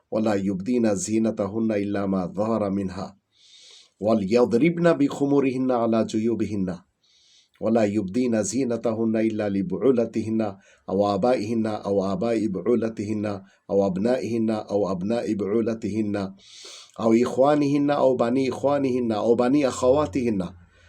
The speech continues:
أو نسائهن أو ما ملكت أيمانهن أو التابعين غير أولي الإربة من الرجال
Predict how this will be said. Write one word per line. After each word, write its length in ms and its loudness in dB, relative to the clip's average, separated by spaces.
أو 120 2
نسائهن 720 2
أو 420 2
ما 340 2
ملكت 560 0
أيمانهن 800 0
أو 120 -6
التابعين 640 2
غير 440 0
أولي 180 4
الإربة 600 -2
من 200 -2
الرجال 680 -2